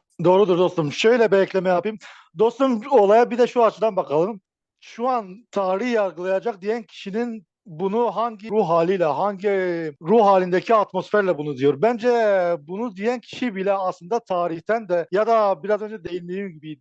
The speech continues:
dine inanan biri de bunu "Tanrı bunu affetmez, Tanrı bunu yargılayacaktır." der. Fakat bunun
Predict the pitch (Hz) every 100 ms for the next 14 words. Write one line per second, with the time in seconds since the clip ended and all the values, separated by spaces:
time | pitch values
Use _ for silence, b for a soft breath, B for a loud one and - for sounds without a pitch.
0 | _ 180 185 208 196 185 196 196 214 208
1 | 208 170 185 202 185 180 190 180 190 180
2 | 175 165 180 170 165 175 170 185 180 143
3 | 151 156 156 143 131 _ 160 151 156 139
4 | _ 220 220 247 190 233 254 233 208 196